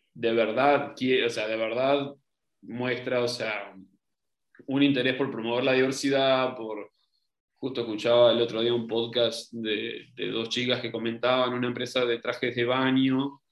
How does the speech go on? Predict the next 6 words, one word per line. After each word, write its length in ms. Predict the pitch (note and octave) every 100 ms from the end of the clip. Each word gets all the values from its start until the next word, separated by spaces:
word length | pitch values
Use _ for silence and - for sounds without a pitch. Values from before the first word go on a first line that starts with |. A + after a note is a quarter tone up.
| _ _ _ _
que 100 | -
está 280 | - A#2+ B2
hecha, 420 | B2 A#2+ B2 A#2+
o 60 | A2+
sea, 280 | A2 A2+ A2
con, 540 | A2 A2 A2 G#2 -